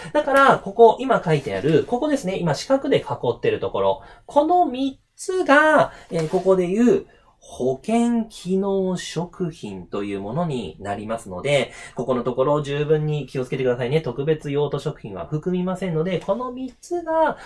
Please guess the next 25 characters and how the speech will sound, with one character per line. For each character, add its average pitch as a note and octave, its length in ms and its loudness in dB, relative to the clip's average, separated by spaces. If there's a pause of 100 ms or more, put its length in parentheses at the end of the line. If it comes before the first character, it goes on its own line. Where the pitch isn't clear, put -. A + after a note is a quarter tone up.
保 B2+ 140 -4
健 C3 320 -8
機 C3 140 -10
能 B2 200 -4
食 G3 200 -6
品 F#3 140 -4
に E3+ 40 -6
な E3 60 0
り D#3 100 -2
ま D#3+ 120 -2
す - 60 -12
の D#3+ 80 -2
で、 G3 100 0
こ F#3+ 100 -6
こ F#3+ 300 0
注 B2 180 -4
意 G2+ 60 -8
し - 40 -18
て - 80 -4
お G2 100 -4
き A#2+ 100 -12
ま G#2+ 80 -6
し - 80 -4
ょ G3+ 220 6
う。 - 20 -16